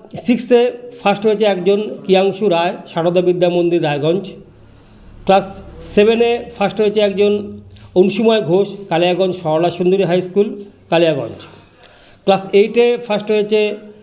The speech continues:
একজন, আহ, মুস্কান খাতুন, গ্রিন জোন পাবলিক স্কুল ডালখোলা। ক্লাস নাইনে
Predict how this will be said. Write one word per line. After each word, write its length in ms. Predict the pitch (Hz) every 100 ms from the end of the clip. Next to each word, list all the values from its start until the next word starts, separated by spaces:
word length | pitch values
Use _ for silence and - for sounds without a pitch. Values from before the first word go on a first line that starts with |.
| _
একজন, 680 | - 180 175 202 208 208 - - - _ _
আহ, 240 | 156 156 156
মুস্কান 360 | 185 190 233
খাতুন, 520 | 170 190 190 185 185 -
গ্রিন 360 | 131 143 220 220
জোন 180 | 220 208
পাবলিক 440 | 180 170 180 185
স্কুল 320 | - 208 254 202
ডালখোলা। 440 | 160 160 156 135 - - - - - - _ - - _ _
ক্লাস 320 | 180 180 180 - -
নাইনে 600 | 175 170 220 233 247 240